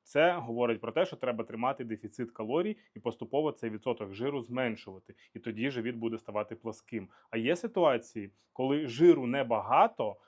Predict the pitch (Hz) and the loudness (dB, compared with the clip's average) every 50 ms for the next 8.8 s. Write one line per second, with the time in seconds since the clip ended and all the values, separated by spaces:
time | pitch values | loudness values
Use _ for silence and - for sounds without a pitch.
0 | _ _ - 123 120 135 147 135 117 - - 135 131 123 110 - - - 113 - | _ _ 0 2 6 8 8 8 8 4 0 0 0 0 0 -2 -6 -10 -10 -10
1 | - - 135 156 190 196 165 143 - - 120 117 110 107 104 139 135 - 127 117 | -4 0 4 4 4 4 2 -2 -4 -4 -4 -4 -4 -6 -8 -10 -6 -4 -2 -2
2 | 110 110 117 110 110 113 131 120 107 - - _ _ _ _ _ - 120 113 107 | 0 -2 -2 -2 -2 0 2 2 0 0 -4 _ _ _ _ _ -2 0 0 2
3 | - 120 120 117 117 - 139 123 117 - 123 110 107 110 110 113 110 107 135 180 | 2 2 2 2 0 -2 -4 -6 -6 -6 -6 -2 -2 0 0 0 -2 0 2 2
4 | 220 214 185 131 107 - _ - 117 113 117 123 143 190 233 226 - 160 131 - | 4 6 4 4 2 0 _ -6 -4 -2 -2 0 0 0 -2 -4 -6 -12 -8 -4
5 | 120 117 113 110 123 151 175 202 196 - - _ _ _ _ _ - 123 117 117 | -2 0 2 6 6 8 8 6 4 0 -6 _ _ _ _ _ -2 0 2 2
6 | 113 110 113 - _ - 110 117 135 127 131 156 190 214 214 - _ _ - 131 | 2 0 -2 -6 _ -10 -6 -4 -2 0 4 4 4 4 2 0 _ _ 0 2
7 | 147 147 127 117 110 120 110 117 113 - 170 175 147 120 113 131 127 127 123 - | 2 2 2 2 -2 -2 -2 0 2 2 2 2 2 0 2 2 2 2 0 -4
8 | 127 123 120 117 - - 113 - _ - 127 127 131 113 104 - | -6 -6 -6 -6 -8 -10 -12 -6 _ 2 4 6 6 4 4 2